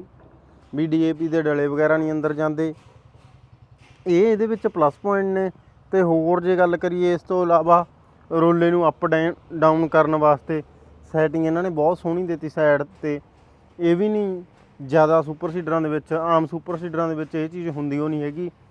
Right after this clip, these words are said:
ਤੇ ਬਾਕੀ ਪੇਂਟ ਕੁਆਲਿਟੀ ਵਗੈਰਾ ਤੁਸੀਂ ਦੇਖ ਸਕਦੇ ਹੋ। ਮੇਹਰ ਕੰਪਨੀ ਆ ਜਿਹੜੀ, ਇਹ ਥੋੜ੍ਹੀ ਜਿਹੀ ਇਨੋਵੇਟਿਵ ਆ, ਤੁਹਾਨੂੰ ਪਤਾ ਨਵੀਆਂ ਚੀਜ਼ਾਂ ਲੈ ਕੇ ਆਉਂਦੀ ਆ। ਜਿਵੇਂ ਆਹ ਮਾਡਲ ਲੈ ਕੇ ਆਏ ਨੇ ਇਹ ਡਿਸਕਾਂ ਨੂੰ ਅੱਪ ਡਾਊਨ ਕਰਨ ਵਾਲਾ। ਇਹਦੀ ਜਿਹੜੀ ਟੈਂਕੀ ਆ,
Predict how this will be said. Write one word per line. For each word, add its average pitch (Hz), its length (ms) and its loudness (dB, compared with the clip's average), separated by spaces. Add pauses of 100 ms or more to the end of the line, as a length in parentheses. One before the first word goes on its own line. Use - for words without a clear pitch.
(340)
ਤੇ 170 120 0
ਬਾਕੀ 165 280 0
ਪੇਂਟ 160 360 -4
ਕੁਆਲਿਟੀ 151 480 2
ਵਗੈਰਾ 147 340 -2
ਤੁਸੀਂ 139 220 -10
ਦੇਖ 139 200 -6
ਸਕਦੇ 151 260 -2
ਹੋ। 160 40 -2
ਮੇਹਰ 180 640 -2 (640)
ਕੰਪਨੀ 202 480 0
ਆ 208 80 0
ਜਿਹੜੀ, 202 320 -4
ਇਹ 240 60 -6
ਥੋੜ੍ਹੀ 202 300 -8
ਜਿਹੀ 208 220 -6
ਇਨੋਵੇਟਿਵ 165 600 -2
ਆ, 139 60 0
ਤੁਹਾਨੂੰ 156 260 -4
ਪਤਾ 156 200 -2
ਨਵੀਆਂ 156 480 0
ਚੀਜ਼ਾਂ 147 420 -2
ਲੈ 151 240 -2
ਕੇ 147 160 -6
ਆਉਂਦੀ 139 280 -4
ਆ। 147 60 0
ਜਿਵੇਂ 147 280 -4
ਆਹ 147 280 0 (440)
ਮਾਡਲ 147 380 4
ਲੈ 143 120 2
ਕੇ 139 140 -2
ਆਏ 139 160 0
ਨੇ 139 140 -2
ਇਹ 143 140 -4
ਡਿਸਕਾਂ 143 340 -4
ਨੂੰ 170 120 -2
ਅੱਪ 143 160 -6
ਡਾਊਨ 147 240 -2
ਕਰਨ 143 240 -4
ਵਾਲਾ। 160 300 -2
ਇਹਦੀ 247 140 0
ਜਿਹੜੀ 269 240 0
ਟੈਂਕੀ 208 520 0
ਆ, 208 140 6